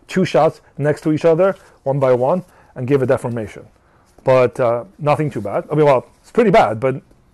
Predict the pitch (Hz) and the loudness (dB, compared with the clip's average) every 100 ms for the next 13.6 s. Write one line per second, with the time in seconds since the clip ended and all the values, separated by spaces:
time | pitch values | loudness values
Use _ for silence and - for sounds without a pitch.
0 | _ _ - 139 156 139 127 - 127 147 | _ _ -8 0 2 2 -2 -8 -4 -4
1 | - _ _ - - _ - 143 143 143 | -4 _ _ -20 -20 _ -6 0 2 2
2 | 139 127 123 120 135 - 180 196 165 131 | 2 2 2 2 -4 -8 0 2 2 -2
3 | 104 - _ _ _ _ _ _ _ - | -6 -20 _ _ _ _ _ _ _ -20
4 | _ _ - - - 165 165 127 135 - | _ _ -20 -14 -2 2 2 0 -4 -6
5 | _ _ - 117 156 143 107 123 156 117 | _ _ -14 -4 -2 -2 -4 0 0 0
6 | - _ _ _ _ _ _ _ - 143 | -10 _ _ _ _ _ _ _ 0 0
7 | 110 151 185 202 131 147 127 151 143 131 | 0 2 2 2 -2 -6 -2 2 2 0
8 | 147 135 131 - 160 147 143 143 127 123 | -6 -2 -4 -4 -2 -2 -2 -4 -2 -4
9 | 117 - _ _ _ _ _ - _ _ | -6 -10 _ _ _ _ _ -20 _ _
10 | - - 175 175 175 120 113 123 - 151 | -20 -8 -2 2 2 0 -8 -16 -16 -14
11 | 139 - - - - - 190 _ _ _ | -14 -16 -18 -20 -20 -20 -20 _ _ _
12 | _ _ _ _ _ _ _ _ _ _ | _ _ _ _ _ _ _ _ _ _
13 | - 127 131 143 185 | -12 -2 0 0 0